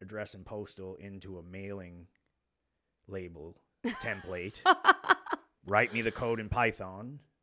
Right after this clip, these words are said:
Speaker 2: No way.
Speaker 1: And it goes, "Burp," thirty seconds, and you can, even a button pops up where you can copy, and if you have a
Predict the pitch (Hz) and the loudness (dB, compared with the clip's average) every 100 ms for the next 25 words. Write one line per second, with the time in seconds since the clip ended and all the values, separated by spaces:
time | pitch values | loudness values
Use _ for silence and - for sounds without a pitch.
0 | _ - 226 214 170 208 233 240 220 175 | _ -8 -4 -2 0 0 2 2 0 0
1 | 110 101 113 135 180 185 - 120 110 - | -2 -4 -4 4 4 4 2 -4 -4 -4
2 | 123 120 123 - 110 104 104 110 127 127 | -4 -2 -4 -4 -6 -6 -6 -2 -2 -2
3 | 101 90 123 120 104 98 - 95 95 92 | -6 -4 -4 -4 -8 -8 -8 -12 -12 -14
4 | 80 - 104 120 135 - 92 90 101 95 | -14 -8 -8 -8 -10 -10 -12 -14 -12 -10
5 | 101 92 | -8 -10